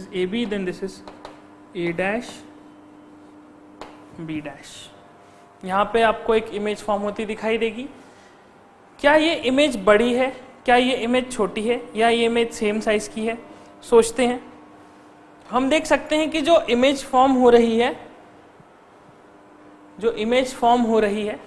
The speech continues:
वो इस एबी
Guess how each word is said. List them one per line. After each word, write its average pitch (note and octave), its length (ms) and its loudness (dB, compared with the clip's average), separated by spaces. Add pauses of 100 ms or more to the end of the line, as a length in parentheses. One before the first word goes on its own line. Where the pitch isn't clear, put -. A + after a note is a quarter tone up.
(1080)
वो C4 580 10
इस - 380 -2 (300)
एबी A#3 580 0